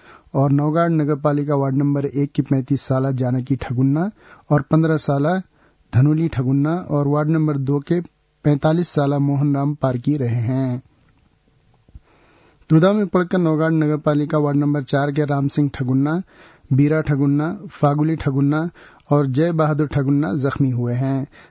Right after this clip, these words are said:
ضلع اسپتال دارچولا میں علاج نہ ہو پانے کے بعد ان تمام زخمیوں کو دھنگڑی لے جایا گیا ہے۔ اسی طرح سیلاب میں بہہ جانے سے کنچن پور کے دودھارا چاندنی میں ایک شخص کی موت ہو گئی ہے۔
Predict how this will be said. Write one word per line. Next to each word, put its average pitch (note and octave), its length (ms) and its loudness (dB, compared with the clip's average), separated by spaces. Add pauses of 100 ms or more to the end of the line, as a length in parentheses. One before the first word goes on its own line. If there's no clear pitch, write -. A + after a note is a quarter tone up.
(120)
ضلع C#3 280 2
اسپتال C#3 500 -2
دارچولا C3 420 -2
میں D3+ 200 0
علاج C3+ 280 -2
نہ C#3+ 80 2
ہو C#3 200 0
پانے C3 300 -2
کے B2+ 120 -2
بعد C3 200 0
ان D3 220 -2
تمام C#3 320 0
زخمیوں C3 400 -2
کو E3+ 140 -2
دھنگڑی C#3 440 -2
لے A#2+ 160 -2
جایا B2 280 -2
گیا B2 320 -2
ہے۔ C3 320 -4 (3500)
اسی C#3+ 160 2
طرح G3 200 4
سیلاب D#3 380 2
میں F3 140 0
بہہ D3 240 0
جانے D3 280 0
سے D#3+ 160 -4
کنچن D3 400 0
پور D3 160 -2
کے D3+ 180 0
دودھارا C#3+ 460 0
چاندنی C3+ 400 2
میں D3 180 0
ایک C#3 140 -4
شخص - 320 -4
کی E3+ 120 0
موت C3 280 0
ہو B2 120 -2
گئی C3 220 0
ہے۔ C3+ 280 -2